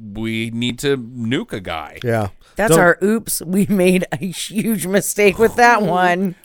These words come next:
Speaker 1: Who installed the giant microwave? How do you get a giant microwave for nuking guys?
Speaker 2: You just build it.
Speaker 1: Okay.
Speaker 2: It, you, you need to have a punch bowl on the, uh,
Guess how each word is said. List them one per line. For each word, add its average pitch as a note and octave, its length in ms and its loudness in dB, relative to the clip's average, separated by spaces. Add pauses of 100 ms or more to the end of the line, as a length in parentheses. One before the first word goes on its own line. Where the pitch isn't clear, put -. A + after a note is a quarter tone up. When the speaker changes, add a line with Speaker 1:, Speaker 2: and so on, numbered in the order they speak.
Speaker 1:
Who D#4+ 260 -2
installed C4 800 -2
the A#3 80 -6
giant A#3 500 -6
microwave? G3+ 720 -2
How B3+ 280 -2
do G4+ 80 2
you E4+ 120 2
get D4 240 2
a A#3 40 4
giant C4+ 400 2
microwave A3 520 2
for E3 80 -4
nuking G3+ 340 0
guys? E2 420 -2
Speaker 2:
You F3 200 -10
just D#3+ 280 -6
build F2+ 240 -6
it. F2 140 -8 (160)
Speaker 1:
Okay. F#3+ 520 0
Speaker 2:
It, C#3+ 120 -2
you, D3+ 260 0 (140)
you C3+ 180 0
need D3+ 220 0
to C#3 80 2
have A#2+ 220 -2
a G2+ 80 -2
punch C#3 340 -2
bowl G#2+ 260 0
on G2 200 -2
the, F#2 200 -4
uh, E2+ 300 -6